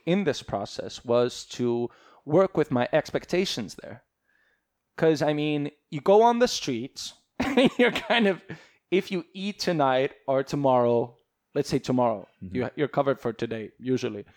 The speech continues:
Speaker 1: But if you eat or not tomorrow, it kind of depends on how it goes.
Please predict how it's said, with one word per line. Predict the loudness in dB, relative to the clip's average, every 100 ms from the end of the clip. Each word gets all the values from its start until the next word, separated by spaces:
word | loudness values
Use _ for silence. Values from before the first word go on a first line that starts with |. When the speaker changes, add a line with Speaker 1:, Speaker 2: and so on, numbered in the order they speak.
| _ _ _ _ _
Speaker 1:
But | 0 2
if | -2 -2
you | -6 -6
eat | -6 0 4
or | 4 2 -2
not | -4 -4 -6 _
tomorrow, | -4 -2 0 -2 -4
it | -8
kind | -4 -2
of | -2
depends | -4 -4 -4 -2 -4 -8 -8
on | -6 -6 -8
how | -6 -2 -2
it | 2
goes. | 0 0 -8